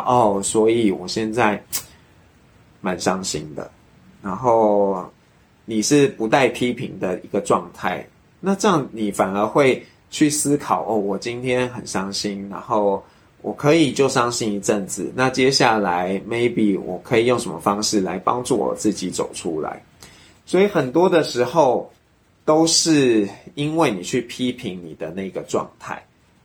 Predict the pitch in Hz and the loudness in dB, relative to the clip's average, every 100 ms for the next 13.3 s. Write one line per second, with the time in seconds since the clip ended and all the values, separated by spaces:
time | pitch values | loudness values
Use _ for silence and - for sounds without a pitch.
0 | _ 165 156 185 156 120 92 113 135 143 | _ 2 4 4 2 0 -6 -2 2 2
1 | 120 127 120 117 90 90 - 123 110 90 | 0 -2 -2 -4 -8 -8 0 2 2 -2
2 | - 139 117 139 139 135 143 107 73 - | -2 -2 0 2 2 4 2 2 -2 -12
3 | - - 135 117 123 98 95 104 98 87 | -8 -4 -2 0 0 0 -2 -6 -4 -2
4 | 107 85 82 85 78 - _ _ _ - | -2 -2 -6 -8 -8 -12 _ _ _ 0
5 | 139 190 170 120 92 147 117 104 - 127 | 4 4 2 0 -2 -2 0 -2 0 0
6 | 113 117 - 113 101 90 92 98 - 127 | 2 2 2 2 4 2 2 0 0 0
7 | 113 113 101 90 85 92 98 85 73 65 | 0 2 2 2 -2 -2 -4 -4 -6 -8
8 | - 87 78 92 - - 98 - - 143 | -8 -8 -8 -8 -8 -2 -2 -2 -2 0
9 | 147 143 - _ _ _ 190 170 170 139 | 2 0 -4 _ _ _ -2 2 2 0
10 | - _ - 175 170 143 - - 143 165 | -4 _ -2 0 2 0 -2 -2 -2 -2
11 | - 165 123 - 107 107 82 82 95 - | 0 2 2 2 2 0 -2 -4 -2 2
12 | 165 147 104 82 92 95 110 - 120 117 | 2 2 0 -4 -2 0 0 0 -4 -2
13 | 110 113 82 | 2 2 0